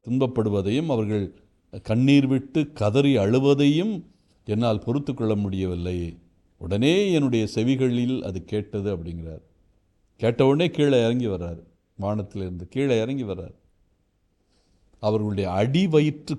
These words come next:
கதறல் அப்படிங்கிறார். விடுதலை பயண நூல் ரெண்டாம் அதிகாரம் இருபத்தி மூன்று சொல்லுகிறது, இஸ்ராயேல் மக்களுடைய அடி வயிற்று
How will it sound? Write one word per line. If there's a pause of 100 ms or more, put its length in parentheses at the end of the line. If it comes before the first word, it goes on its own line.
கதறல்
அப்படிங்கிறார். (2250)
விடுதலை
பயண
நூல்
ரெண்டாம்
அதிகாரம்
இருபத்தி
மூன்று
சொல்லுகிறது, (300)
இஸ்ராயேல்
மக்களுடைய
அடி
வயிற்று